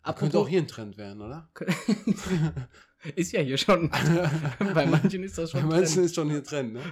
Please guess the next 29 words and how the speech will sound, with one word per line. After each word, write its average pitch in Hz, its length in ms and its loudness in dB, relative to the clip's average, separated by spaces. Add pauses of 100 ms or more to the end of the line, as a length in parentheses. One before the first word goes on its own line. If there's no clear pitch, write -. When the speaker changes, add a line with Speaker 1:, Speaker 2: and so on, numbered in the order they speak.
(140)
Speaker 1:
Alles 180 340 4
in 156 80 -2
schwarz. 110 560 -6 (800)
Möbel, 131 600 0
Drücker, 120 680 -6
Schlösser. 120 640 -10 (300)
Speaker 2:
<laughs> - 300 0
Speaker 1:
Alle 160 400 2
Speaker 2:
Zähne 156 300 0
jetzt 165 200 4
Speaker 1:
alle 151 80 4
Speaker 2:
auch 160 60 4
noch. 160 80 4
Speaker 1:
Zähne 180 300 10
auch, 143 100 0
Speaker 2:
Zähne 147 220 2
Speaker 1:
komm. 135 260 0
Speaker 2:
auch. - 300 -20
Jetzt - 140 -10
kommt 143 160 -8
die 135 80 -4
nächste 151 280 -6
Frage. 180 380 -8 (920)
In 135 180 -4
welchem 220 280 -4
Land 160 640 -4 (140)
gilt 175 200 -2
die 170 80 -4
Monobraue, 156 880 -2